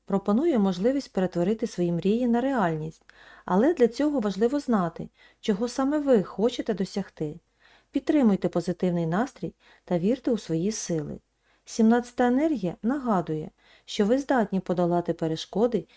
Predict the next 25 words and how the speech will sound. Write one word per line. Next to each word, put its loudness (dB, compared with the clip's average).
і 0
досягти -2
успіху, -2
якщо -2
тільки -2
вірите 0
в -8
себе. -10
Не 4
бійтеся 0
йти -2
вперед -4
і -4
брати 0
на 2
себе 0
ризики. -2
Зірка 0
говорить 4
про 0
удачу 0
та -2
захоплюючі -2
можливості, -2
але 2